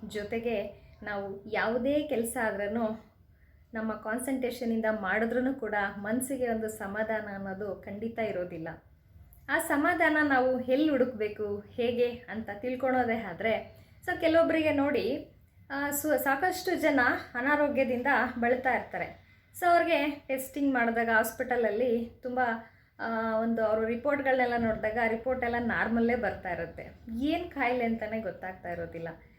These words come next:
ಯಾಕೆ ಈ ಥರ ಅಂದ್ರೆ, ಜೊತೆಗೆ ಮೆಡಿಸಿನ್ ಕೂಡ ತಗೋತಾ ಇರ್ತಾರೆ. ಯಾಕೆ, ಇದ್ರ ಮೂಲ ಏನು, ಉದ್ದೇಶ ಏನು ಅಂತ ಹುಡ್ಕೋದೇ ಆದ್ರೆ, ಅದ್ರ ಜೊತೆನಲ್ಲಿ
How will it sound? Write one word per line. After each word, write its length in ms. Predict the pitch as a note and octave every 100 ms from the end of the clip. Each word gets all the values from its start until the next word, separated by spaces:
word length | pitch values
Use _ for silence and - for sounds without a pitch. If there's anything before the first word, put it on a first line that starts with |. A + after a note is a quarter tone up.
| - -
ಯಾಕೆ 360 | A3 A3+ A3+ B3
ಈ 100 | -
ಥರ 140 | G3
ಅಂದ್ರೆ, 360 | F#3+ A3 C#4 A#3
ಜೊತೆಗೆ 340 | A3+ B3 B3
ಮೆಡಿಸಿನ್ 500 | G#3+ B3 - A#3+ A3+
ಕೂಡ 140 | A3 A3
ತಗೋತಾ 460 | A3 F#3 F#3 F3+
ಇರ್ತಾರೆ. 480 | F3 F3 E3+ E3+ - - - - - D#4
ಯಾಕೆ, 440 | D#4 E4 D4 C4
ಇದ್ರ 380 | A#3+ A#3 A#3+ C4+
ಮೂಲ 280 | C4+ D4+ D4+
ಏನು, 580 | B3 A3+ A3 G3+ - A#3+
ಉದ್ದೇಶ 420 | A#3 C4+ D4 D4
ಏನು 580 | A#3+ A3 A3 A3 A3 A3
ಅಂತ 200 | A3 A#3 A#3 - - -
ಹುಡ್ಕೋದೇ 440 | B3+ B3+ C4+ B3+
ಆದ್ರೆ, 580 | A3 F#3+ G#3 G3+ - - -
ಅದ್ರ 240 | F#3 C4
ಜೊತೆನಲ್ಲಿ 760 | B3 A3+ A3 G3 F3+ G3+ A3